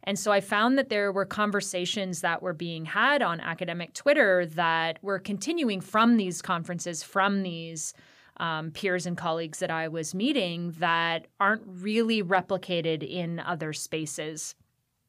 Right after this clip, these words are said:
So I created a, um, Twitter account.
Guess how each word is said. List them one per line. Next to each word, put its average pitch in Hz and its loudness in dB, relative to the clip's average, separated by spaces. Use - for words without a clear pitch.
So 190 4
I 165 0
created 170 0
a, 156 -4
um, 151 -6
Twitter 311 2
account. 247 2